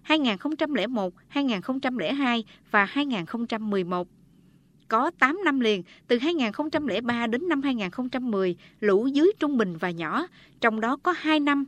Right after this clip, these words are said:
lũ nhỏ lịch sử. Tám năm liền, dòng chảy kiệt dưới trung bình, trong đó các năm hai nghìn không trăm lẻ bốn, hai nghìn không trăm lẻ tám, hai nghìn không trăm mười, hai nghìn không trăm mười lăm là những năm lũ thấp hơn cả, đã gây hạn hán nghiêm trọng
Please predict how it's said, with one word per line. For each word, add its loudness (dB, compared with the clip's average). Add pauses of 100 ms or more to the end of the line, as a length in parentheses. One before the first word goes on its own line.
lũ 2
nhỏ -2
lịch 0
sử. -2 (720)
Tám 0
năm 4
liền, 2 (220)
dòng 2
chảy 0
kiệt 0
dưới 4
trung -2
bình, 0 (360)
trong 2
đó -2
các -2
năm 0
hai -2
nghìn -4
không -4
trăm -4
lẻ -2
bốn, 0 (260)
hai -2
nghìn 0
không -8
trăm -4
lẻ -2
tám, -4
hai 2
nghìn 0
không -4
trăm -4
mười, 0 (200)
hai 0
nghìn -2
không -4
trăm -2
mười 2
lăm 0 (300)
là 4
những 0
năm 0
lũ 2
thấp -4
hơn 0
cả, -2 (300)
đã 0
gây 6
hạn -2
hán -4
nghiêm 0
trọng -2